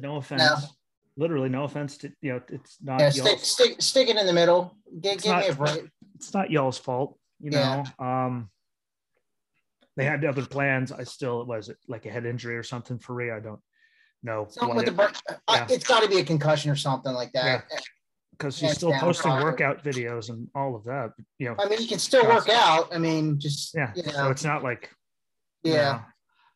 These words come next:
Speaker 1: she wouldn't be flinging any weights if, you know, it was anything, you know, that
Speaker 2: Yeah.
Speaker 1: way around. But, and again, if it's a head injury, take your time.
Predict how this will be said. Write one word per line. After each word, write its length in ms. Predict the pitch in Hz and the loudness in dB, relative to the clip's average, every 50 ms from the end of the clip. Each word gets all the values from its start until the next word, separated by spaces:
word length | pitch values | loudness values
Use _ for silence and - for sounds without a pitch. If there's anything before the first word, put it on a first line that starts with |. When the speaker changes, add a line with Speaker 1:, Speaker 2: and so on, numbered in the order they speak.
| _ _ | _ _
Speaker 1:
she 140 | - - 151 | -8 -6 -4
wouldn't 140 | 143 131 127 | -4 -4 -4
be 60 | 113 | -8
flinging 380 | - - 151 139 131 123 120 | -8 -6 -4 -4 -4 -2 -2
any 160 | 139 165 147 117 | -2 -2 -2 -4
weights 300 | 113 110 107 104 - 127 | -4 -6 -8 -8 -12 -16
if, 100 | - - | -12 -10
you 60 | 127 | -10
know, 60 | 117 | -8
it 20 | 113 | -8
was 100 | 107 107 | -8 -8
anything, 400 | 120 117 113 107 - 117 107 104 117 | -8 -8 -10 -10 -12 -14 -14 -12 -12
you 80 | 127 131 | -10 -10
know, 240 | 113 107 104 107 117 127 _ - | -10 -10 -12 -14 -18 -20 _ -12
that 240 | 127 123 131 143 139 | -6 -4 -4 -2 0
Speaker 2:
Yeah. 100 | 139 131 | -2 -2
Speaker 1:
way 80 | 113 | -2
around. 440 | 110 110 110 110 110 120 120 127 117 | -2 -4 -4 -4 -4 -6 -6 -8 -8
But, 380 | 110 117 113 113 110 110 110 - _ _ _ _ _ _ _ _ _ _ _ | -6 -6 -4 -4 -4 -6 -8 -12 _ _ _ _ _ _ _ _ _ _ _
and 140 | - 120 117 | -10 -8 -8
again, 180 | 120 117 127 117 | -6 -4 -6 -6
if 120 | 110 - | -6 -8
it's 100 | 120 101 | -10 -8
a 20 | 117 | -4
head 160 | 117 131 131 | -4 -2 -2
injury, 300 | 117 113 110 113 110 104 | -4 -6 -8 -10 -12 -10
take 260 | - 127 123 117 - | -8 -8 -8 -8 -8
your 100 | 120 107 | -14 -14
time. 420 | - - 127 127 120 110 104 101 | -10 -8 -6 -6 -4 -6 -8 -12